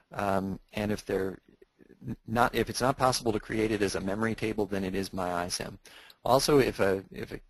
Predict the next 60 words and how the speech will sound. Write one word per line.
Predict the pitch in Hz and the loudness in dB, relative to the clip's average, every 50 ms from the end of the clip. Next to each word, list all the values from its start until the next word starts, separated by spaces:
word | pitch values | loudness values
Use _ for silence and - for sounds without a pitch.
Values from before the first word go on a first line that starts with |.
| _ - - | _ -12 -6
temporary | - 127 127 - 135 127 120 | -4 -4 -2 0 0 0 0
table | 113 - 120 117 110 110 101 | 0 -2 -4 -2 0 0 0
is | 95 | -2
created | - - - 107 107 110 113 117 117 104 | -2 -4 -4 -2 0 0 0 0 0 0
as | 98 95 92 | 0 -2 -2
memory | 92 90 92 104 110 110 107 101 | -2 -4 -2 0 0 0 0 0
but | - - - - | -2 -4 -4 -2
then | 107 101 101 104 | -2 0 0 -2
gets | 98 98 95 - - - | -2 -4 -6 -6 -6 -6
too | - 131 | -4 -2
many | 127 123 107 101 | -2 0 0 -2
rows | 90 95 92 98 98 98 - | 0 0 0 0 0 -2 -4
in | - 123 | -6 -6
it | 127 - | -6 -8
and | - - | -6 -2
doesn't | 107 101 98 104 - - | -2 0 0 -2 -6 -6
fit | - 117 110 113 | -6 -6 -4 -4
in | 113 107 | -2 -2
memory | 107 107 107 110 110 113 | -2 -2 -2 -2 -4 -4
anymore, | 113 113 113 113 113 113 104 | -4 -4 -4 -4 -4 -4 -4
it | 98 95 - | -6 -6 -6
gets | 101 98 - | -6 -6 -6
converted | - - 98 90 101 101 95 98 95 - | -6 -8 -6 -4 -2 -2 -4 -4 -6 -6
to | - 95 | -6 -6
a | 92 | -4
my | 92 90 87 87 87 | -4 -4 -4 -4 -4
I | 87 90 | -4 -4
S | 90 - | -6 -6
M | 95 90 92 | -8 -10 -10
table | - - 90 - - - | -10 -10 -10 -8 -8 -10
on | 90 90 - | -10 -10 -10
disk. | - - - - - - - _ - - - - - - _ _ - | -10 -8 -6 -6 -6 -6 -8 _ -20 -20 -20 -20 -20 -20 _ _ -8
And | - 101 104 | -6 -2 -2
the | 107 | 0
things | - 147 156 165 151 - | 2 2 2 2 4 2
that | 131 107 - | 2 0 0
cause | - 117 117 120 107 | 2 2 2 2 2
a | 107 95 | 0 -2
temporary | - 113 107 - - 101 95 | -2 -4 -6 -6 -4 -6 -6
table | - - 107 - 95 90 | -6 -6 -6 -6 -4 -4
not | 95 98 101 120 143 - | -2 -2 -2 -2 -2 -4
to | - - | -8 -12
be | 107 | -12
created | - - - 101 95 98 95 92 - | -12 -10 -10 -10 -8 -8 -8 -8 -8
in | 87 95 92 | -8 -8 -6
memory | 92 92 90 90 92 92 87 | -6 -8 -8 -10 -10 -10 -10
are | 95 95 | -10 -10
typically | - - 139 - 135 - - 110 107 107 95 - _ - - _ _ _ _ - | -8 -8 -6 -6 -6 -6 -4 -4 -4 -4 -4 -8 _ -20 -20 _ _ _ _ -8
blob | - 104 101 101 101 104 117 120 113 | -4 0 2 2 4 4 2 2 0
or | - - 95 | -2 -6 -6
text | - - - 107 - - - - | -6 -4 -6 -6 -6 -6 -10 -6
columns | - 101 101 110 117 123 113 - - | -4 -2 0 0 -2 -2 -4 -6 -6
that | - 92 | -6 -4
are, | 92 95 92 90 87 87 | -4 -4 -4 -6 -6 -6
uh, | 90 90 - - | -8 -8 -10 -10
too | - - 117 | -6 -4 -2
long | 107 98 95 101 107 | 0 0 0 0 -2
to | 104 | -4
fit | - - 110 104 104 | -6 -6 -4 -2 -2
into | 101 98 - - 95 92 | -2 -4 -4 -4 -6 -6